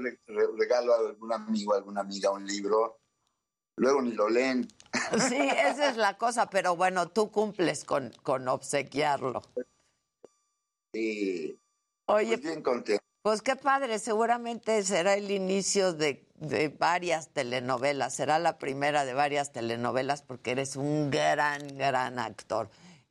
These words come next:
Speaker 2: Y sí, te
Speaker 1: Ay.
Speaker 2: habían desperdiciado ahí en la empresa.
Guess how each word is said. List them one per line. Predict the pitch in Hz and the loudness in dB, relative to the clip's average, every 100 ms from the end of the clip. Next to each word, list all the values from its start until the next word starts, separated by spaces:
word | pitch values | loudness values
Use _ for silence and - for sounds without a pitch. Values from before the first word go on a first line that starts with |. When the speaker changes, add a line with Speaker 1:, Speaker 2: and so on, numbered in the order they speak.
| _ | _
Speaker 2:
Y | 202 185 | -2 0
sí, | - 185 196 | 0 -2 -2
te | - | 0
Speaker 1:
Ay. | 170 | 0
Speaker 2:
habían | 208 175 190 | 2 2 0
desperdiciado | 170 156 - 147 131 131 127 - 143 139 135 | -2 -4 -2 -4 -4 -6 -8 -2 0 0 2
ahí | 131 123 | 0 0
en | 135 135 | -2 0
la | 131 | -2
empresa. | 117 - 117 107 - - | -2 -4 -2 -2 -4 -6